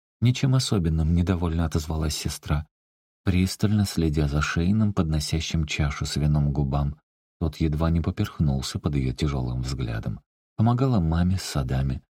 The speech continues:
учила политику, экономику, вместе с отцом переписывала книги и отвечала на письма. Астара растёт, сформировался полноценный совет министров и учёных.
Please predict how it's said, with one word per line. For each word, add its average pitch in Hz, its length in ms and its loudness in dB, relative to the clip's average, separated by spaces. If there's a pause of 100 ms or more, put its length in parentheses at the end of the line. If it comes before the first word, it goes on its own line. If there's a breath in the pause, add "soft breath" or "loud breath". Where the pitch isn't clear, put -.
(140)
учила 123 320 0
политику, 76 720 -2
экономику, 78 680 0
вместе 92 480 0
с - 100 -4
отцом 110 360 -2
переписывала 76 680 0
книги 101 420 0 (300 loud breath)
и 110 40 4
отвечала 92 600 2
на 78 120 2
письма. 67 480 -4 (520)
Астара 117 500 0
растёт, 107 680 -2
сформировался 85 800 0
полноценный 90 720 0
совет 73 380 -2
министров 76 560 0
и 69 40 -6
учёных. 62 580 -4